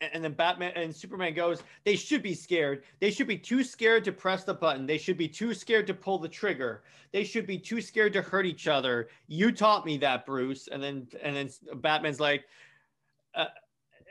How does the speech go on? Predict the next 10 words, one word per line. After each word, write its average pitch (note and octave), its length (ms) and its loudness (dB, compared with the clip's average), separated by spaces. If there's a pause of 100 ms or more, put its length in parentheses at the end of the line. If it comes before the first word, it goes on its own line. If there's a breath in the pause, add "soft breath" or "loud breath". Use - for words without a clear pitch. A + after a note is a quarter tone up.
(220)
a-, D#3+ 160 0
actually, G3 320 4
Ba-, F3 420 2
um, D#3 320 4
Superman E3+ 460 -2
goes, E3 240 2
"You A3+ 160 2
do A3 160 0
exactly A#3+ 800 2
what, G3 500 0